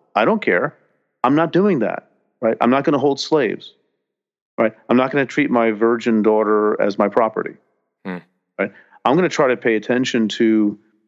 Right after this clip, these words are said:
Speaker 1: just the, the movement of the Bible itself, where there already is,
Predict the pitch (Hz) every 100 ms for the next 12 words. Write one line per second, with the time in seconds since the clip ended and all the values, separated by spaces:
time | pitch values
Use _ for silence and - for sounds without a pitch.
0 | _ _ _ _ _ - 131 123 - 123
1 | 120 113 117 113 135 151 156 135 123 110
2 | 107 107 101 98 98 - 131 113 104 104
3 | 113 120 117 120 120 113 127 127 123 135
4 | 135 117 110 -